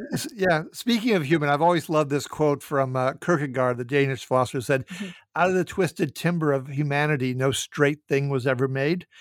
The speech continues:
Speaker 2: Mm-hmm.
Speaker 1: I know one of the things that financial advisors have particularly tried to do since the Great Recession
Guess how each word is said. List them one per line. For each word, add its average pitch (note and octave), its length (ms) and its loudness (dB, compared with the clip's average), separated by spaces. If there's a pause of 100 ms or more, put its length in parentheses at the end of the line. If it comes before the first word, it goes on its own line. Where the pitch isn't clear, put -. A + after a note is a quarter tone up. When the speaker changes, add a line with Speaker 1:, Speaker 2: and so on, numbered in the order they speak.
(220)
Speaker 2:
Mm-hmm. E3+ 380 -4
Speaker 1:
I D#3+ 120 -2
know F#3+ 200 2
one F3 260 4
of F#3+ 80 2
the E3 60 0
things D3 200 -2
that C#3+ 160 -2
financial C#3 520 0
advisors C3 460 0
have C3 100 -2
particularly E3 380 0
tried C#3 300 0
to C3 60 0
do C3 220 0
since C3+ 500 -2
the B2+ 340 0
Great D3 260 2
Recession C#3 640 -2